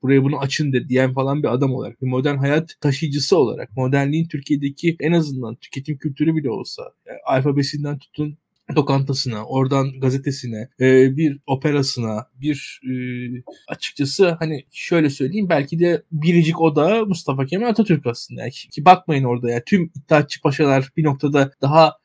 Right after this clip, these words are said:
en azından dünyeviliği temsil ederler. Ama, e, Mustafa Kemal'in şahsiyetindekinin benzeri değil yani. Yani Mustafa Kemal'den, yani bir Enver Paşa'dan, bir Kazım Karabekir'den Mustafa Kemal çıkmaz. Bir işin o tarafı var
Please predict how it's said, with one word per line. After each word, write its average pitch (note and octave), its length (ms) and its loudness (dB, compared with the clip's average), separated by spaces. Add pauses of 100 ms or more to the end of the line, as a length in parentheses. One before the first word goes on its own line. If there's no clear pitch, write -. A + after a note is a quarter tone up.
(120)
en C#3+ 120 -6
azından C#3 460 -2
dünyeviliği D#3 480 0
temsil D#3+ 340 0
ederler. D3 600 2
Ama, D#3 440 2
e, C#3+ 40 2
Mustafa D3 560 -2
Kemal'in D#3+ 400 -2
şahsiyetindekinin D#3+ 1400 -2
benzeri D#3 400 6
değil D3+ 240 0
yani. - 200 -8 (120)
Yani C3 100 -16
Mustafa C3+ 360 -4
Kemal'den, C#3 520 -4 (100)
yani B2 140 -4
bir D#3 100 2
Enver F3 360 4
Paşa'dan, D#3+ 400 0
bir D#3 80 -6
Kazım D#3 320 0
Karabekir'den D#3 560 0
Mustafa C#3 340 -6
Kemal E3 260 -4
çıkmaz. - 580 -12 (180)
Bir F#3+ 160 2 (120)
işin A3 180 0
o G3+ 80 6
tarafı F3+ 340 6
var - 260 4